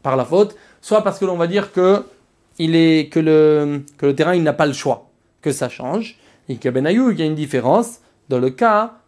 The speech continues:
Kohen de Amarle Israël, si par exemple un Kohen, un Kohen n'a pas le droit de se marier avec une femme divorcée, mais un Israël, donc un juif qui n'est pas Kohen, il peut oui se marier avec une femme divorcée. Imaginons qu'un Kohen, il demande à un Israël, Tse vekadeshli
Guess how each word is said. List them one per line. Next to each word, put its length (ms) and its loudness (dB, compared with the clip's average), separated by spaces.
Kohen 420 -4
de 80 0
Amarle 340 -2
Israël, 560 -2
si 240 -12
par 160 -8
exemple 200 -8
un 80 -6
Kohen, 500 -2
un 60 -12
Kohen 220 0
n'a 100 -4
pas 100 -12
le 60 -6
droit 120 -2
de 80 -6
se 140 -14
marier 200 -6
avec 180 -8
une 100 -12
femme 200 -6
divorcée, 540 -8
mais 320 2
un 100 -8
Israël, 520 -6
donc 160 -14
un 60 -8
juif 220 -10
qui 100 -14
n'est 100 -8
pas 140 -2
Kohen, 240 -6
il 80 -10
peut 100 -2
oui 160 2
se 80 -4
marier 260 0
avec 420 -4
une 60 -10
femme 220 -2
divorcée. 440 -6
Imaginons 260 0
qu'un 140 0
Kohen, 300 -2
il 100 -4
demande 320 -2
à 40 0
un 60 -2
Israël, 520 -2
Tse 280 0
vekadeshli 800 -4